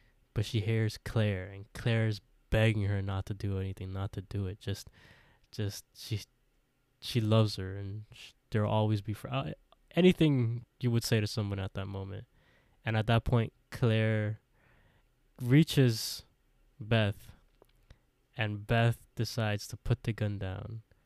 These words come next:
And then we see Beth wake up in the real world. She puts the gun down. They jump off the boat.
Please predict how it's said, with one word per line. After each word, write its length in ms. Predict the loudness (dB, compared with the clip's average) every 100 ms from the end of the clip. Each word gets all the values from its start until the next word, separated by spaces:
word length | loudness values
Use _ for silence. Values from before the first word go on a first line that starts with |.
| _ _
And 200 | -2 0
then 240 | 0 -2 -4
we 80 | -4
see 240 | -2 -4
Beth 300 | 0 -2 0
wake 220 | -4 -4
up 180 | -6 -6
in 120 | -8 -6
the 100 | -6
real 300 | -2 -2 -2
world. 360 | -10 -12 -14 -16 _ _ _ _ _
She 160 | -20 -6
puts 220 | 0 0 -2
the 120 | -4
gun 220 | -4 -4
down. 460 | -4 -4 -6 -8 -12 _ _ _ _ _ -8
They 120 | -8
jump 320 | 2 2 4
off 220 | 2 2
the 80 | -4
boat. 380 | -4 -4 -6